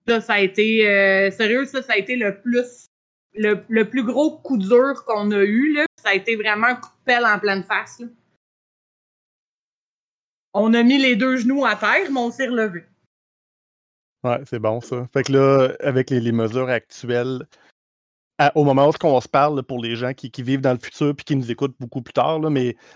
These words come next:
Speaker 2: en, en ce moment, le vingt et un septembre deux mille vingt et un, euh, boutique, euh, est ouverte et vous,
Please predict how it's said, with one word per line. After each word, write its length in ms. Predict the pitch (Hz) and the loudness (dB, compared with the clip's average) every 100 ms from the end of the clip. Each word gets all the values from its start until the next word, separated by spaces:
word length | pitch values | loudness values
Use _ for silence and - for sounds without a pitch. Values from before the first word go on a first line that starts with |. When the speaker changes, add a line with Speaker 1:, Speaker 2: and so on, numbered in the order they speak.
| _ - | _ -4
Speaker 2:
en, 100 | 139 | -2
en 120 | - 147 | 0 0
ce 140 | 151 | 2
moment, 280 | 135 131 143 | 0 2 0
le 120 | 139 | -2
vingt 280 | 117 131 123 | -2 -4 -4
et 60 | 123 | -4
un 120 | 123 | -4
septembre 540 | 139 - 131 139 135 | -6 -6 -6 -4 -4
deux 100 | 123 | -4
mille 200 | 120 127 | -4 -4
vingt 240 | 127 123 - | -6 -6 -4
et 100 | 120 | -2
un, 140 | 131 | -2
euh, 300 | 143 147 117 | -4 -4 -8
boutique, 500 | 110 110 - 135 - 127 | -8 -12 -8 -10 -8 -6
euh, 340 | 117 110 110 | -2 0 -2
est 260 | 107 104 - | -4 -8 -12
ouverte 480 | 117 127 - _ 131 | -6 -6 -6 _ -6
et 220 | 120 | -4
vous, 100 | 117 | -6